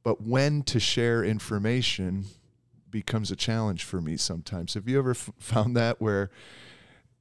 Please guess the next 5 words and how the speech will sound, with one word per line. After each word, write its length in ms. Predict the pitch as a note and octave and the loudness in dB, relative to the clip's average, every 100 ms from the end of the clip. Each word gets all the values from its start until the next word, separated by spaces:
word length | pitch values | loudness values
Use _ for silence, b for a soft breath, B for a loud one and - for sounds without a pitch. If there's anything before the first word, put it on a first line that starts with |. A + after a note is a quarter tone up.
| _ | _
if 160 | A2+ - | -12 -8
you 200 | G#2+ G2 - _ - | -8 -8 -16 _ -12
tell 320 | - C3 C#3 | 2 4 6
somebody 460 | - C#3 B2+ B2+ | 6 4 6 4
something 640 | A#2 C3 A#2+ - A#2+ A2+ | 4 2 0 0 0 0